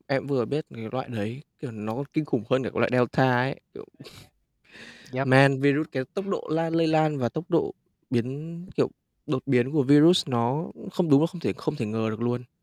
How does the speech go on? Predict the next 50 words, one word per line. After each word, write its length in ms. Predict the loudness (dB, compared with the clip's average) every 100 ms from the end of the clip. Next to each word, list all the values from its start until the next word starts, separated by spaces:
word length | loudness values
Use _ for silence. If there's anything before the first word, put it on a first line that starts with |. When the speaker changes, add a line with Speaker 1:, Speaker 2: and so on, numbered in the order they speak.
| _ _
Speaker 1:
Em 160 | -8 -2
không 180 | 0 0
nghĩ 100 | 0
là 180 | 0 -2
nó 180 | -6
sẽ 380 | -6 -4 -4 -4
mạnh 240 | -4 -6 -4
như 120 | -4
thế 60 | -4
này 140 | -6
mà 60 | -8
nó 60 | -8
sẽ 120 | -4
nguy 200 | 0 0
hiểm 100 | -2
như 60 | -6
thế 100 | -10
này. 340 | -10 -12 -18 _ _ _ _ _ -8
Speaker 2:
Mà 440 | -2 0 2 0 -2
đó 300 | 0 4 2 2
là 240 | 2 2
chỉ 260 | 2 -2 -4
là 80 |
những 180 | -6 -6
gì 140 | -4 -2
công 260 | -4 -4
bố 200 | -6 -6 -6
nhá, 100 | -6
bởi 200 | -6 -8
vì 160 | -10
một 240 | -10 -10 -6
virus 300 | -6 -6 -4
và 120 | -4
một 220 | -6 -4
người 240 | 2 2
nó 220 | 2 -6 -6
đã, 200 | -4 -4 -6 -16
nó 120 | -12 -6
đã 160 | -4
ra 240 | 0 0 0
được 180 | -4 -6
hàng, 360 | -8 -10 -10 -10 -10 -14 -20
hàng 220 | -14 -12 -12 _
tá 340 | 6 6 6 0
những 80 | -4
cái 100 | -6
loại 140 | -6
biến 180 | -6 -4
thể 240 | 2 2
rồi. 320 | 0 -6 -8